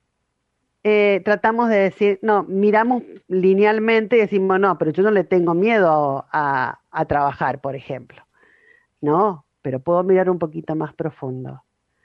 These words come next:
¿Qué me da cosa? Cuando empiezo a ver qué me da cosa, primero siempre es a algo que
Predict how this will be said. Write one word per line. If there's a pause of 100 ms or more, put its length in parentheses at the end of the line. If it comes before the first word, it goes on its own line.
(240)
¿Qué
me
da
cosa? (840)
Cuando
empiezo
a
ver
qué
me
da
cosa,
primero
siempre
es
a
algo
que